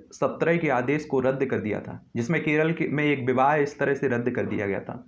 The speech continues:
जो मुस्लिम धर्म परिवर्तन करने वाली लड़की हादिया ओसेफीन का था। तो इसीलिए उस समय आप देखेंगे काफ़ी चर्चा में भी बना रहा और उसी कारण ये आपका पेपर में भी आ गया था। तो इसमें आप लोग बी ऑप्शन लगाएंगे। ठीक है,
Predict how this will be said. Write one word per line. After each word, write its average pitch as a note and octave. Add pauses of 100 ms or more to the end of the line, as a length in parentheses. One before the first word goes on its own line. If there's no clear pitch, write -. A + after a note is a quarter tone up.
(580)
जो C3
मुस्लिम D3
धर्म D3+
परिवर्तन C3+
करने D3
वाली C#3+
लड़की B2+
हादिया B2
ओसेफीन B2
का G#2+
था। G#2+ (760)
तो B2+
इसीलिए E3+
उस D#3+
समय E3
आप D3+
देखेंगे D#3
काफ़ी D3+
चर्चा C#3+
में D#3
भी C3+
बना A2
रहा A2+ (680)
और A#2
उसी B2+
कारण C#3
ये D#3+ (560)
आपका A#2
पेपर B2
में A#2
भी G#2
आ G2
गया -
था। - (720)
तो B2+
इसमें B2+
आप C#3
लोग D3
बी C3+
ऑप्शन A#2
लगाएंगे। F#2+ (160)
ठीक F3+
है, -